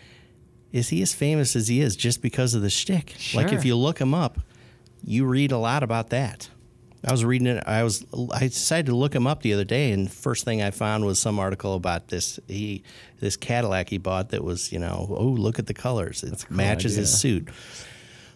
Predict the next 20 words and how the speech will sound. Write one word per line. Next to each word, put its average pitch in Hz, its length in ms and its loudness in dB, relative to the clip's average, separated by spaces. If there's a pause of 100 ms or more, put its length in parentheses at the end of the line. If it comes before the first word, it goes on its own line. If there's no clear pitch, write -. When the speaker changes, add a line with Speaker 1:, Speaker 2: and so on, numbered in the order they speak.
(420)
Speaker 1:
But, 120 420 0
uh, 101 280 4 (480)
see, - 200 2
you, 123 760 4
I 151 160 2
think 175 260 0
you 127 80 4
have 98 120 0
lightning 101 360 0
in 85 60 0
a 85 40 -4
bottle, 92 400 -4 (360)
and 92 120 2
here's 107 240 2
why. - 340 -2 (480)
You 131 340 2
have, 127 340 2
you're 135 300 4
this 147 280 2
unique 110 760 2